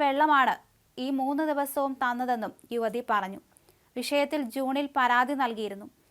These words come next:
ലോക്കൽ പോലീസ് സ്റ്റേഷനിൽ നിന്ന് നല്ലതായ സമീപനം ഉണ്ടായില്ല. ഹേമ കമ്മിറ്റി റിപ്പോർട്ട് പുറത്തു വന്നതിന് പിന്നാലെയാണ് വീണ്ടും പരാതി നൽകിയത്. കുറ്റം തെളിയിക്കാൻ പോലീസ് നടത്തുന്ന എന്ത് തെളിവെടുപ്പിനും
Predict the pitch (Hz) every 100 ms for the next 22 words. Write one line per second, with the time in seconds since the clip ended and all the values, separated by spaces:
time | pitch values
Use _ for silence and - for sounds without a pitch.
0 | _ - 277 302 311 359 339 330 339 320
1 | 320 311 311 302 294 285 - 247 247 254
2 | 277 302 294 285 302 269 262 240 262 254
3 | 226 214 214 220 214 214 _ _ _ _
4 | 277 269 311 311 302 302 294 285 285 277
5 | 311 320 269 262 277 269 262 262 262 262
6 | 247 247 262 240 - - _ _ 233 240
7 | 240 277 269 233 220 226 262 240 196 196
8 | 208 - - _ _ _ _ _ _ _
9 | _ _ _ _ _ _ 320 - 392 359
10 | 349 311 320 330 320 302 294 285 302 302
11 | 285 269 277 277 262 240 254 269 302 277
12 | 262 262 247 254 262